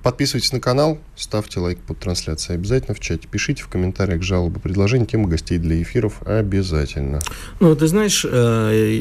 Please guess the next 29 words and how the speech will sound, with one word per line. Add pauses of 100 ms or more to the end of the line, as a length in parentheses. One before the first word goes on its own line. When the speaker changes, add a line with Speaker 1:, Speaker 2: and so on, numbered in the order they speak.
Speaker 2:
вернусь
опять
к
теме
теракта,
ну,
буквально
пару
слов. (460)
Э,
я
тут
ознакомился,
помнишь,
у
нас
был
такой
гость
эфира,
который
страшно
напугал
всех
наших
слушателей,
Сергей
Борисович
Переслегин.